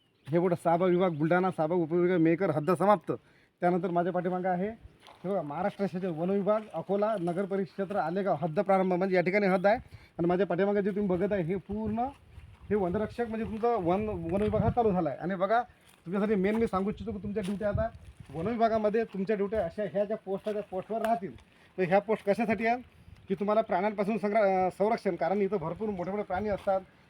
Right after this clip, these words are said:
किंवा बघा आता, आणि राहिला वन, अ, वनरक्षकच्या, अ, पाण्याची आराखडा होती तर हापशी होती, पण हापशी सध्या तुटलेली आहे. हां,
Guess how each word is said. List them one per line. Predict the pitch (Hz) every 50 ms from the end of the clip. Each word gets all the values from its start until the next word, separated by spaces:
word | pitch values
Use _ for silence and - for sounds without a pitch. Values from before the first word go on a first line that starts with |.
| _ _
किंवा | - 196 196 196 196 190 170 - - - - - - - - -
बघा | 196 190 202
आता, | 208 202 202 180 170 165 -
आणि | - 160 175 214 233 240 240 220 190
राहिला | 160 156 185 214 226
वन, | 196 180 180 208 226
अ, | 240 240 233 226 202 185 185 180 165 147
वनरक्षकच्या, | 160 170 208 214 208 - - 226 196 - 233 233 240
अ, | 247 240 214 185 180 170 160 156 156
पाण्याची | 156 151 170 202 202 226
आराखडा | 214 175 202 202 220 214
होती | 220 226 214
तर | 220
हापशी | 180 - 143 - - 165 - - 226
होती, | 220 220
पण | 214 220 202
हापशी | 175 170 - - 196
सध्या | 170 185 220
तुटलेली | 220 - 262 214 247 254 233 190
आहे. | 147 120 - - - - - - - - - - - -
हां, | 208 220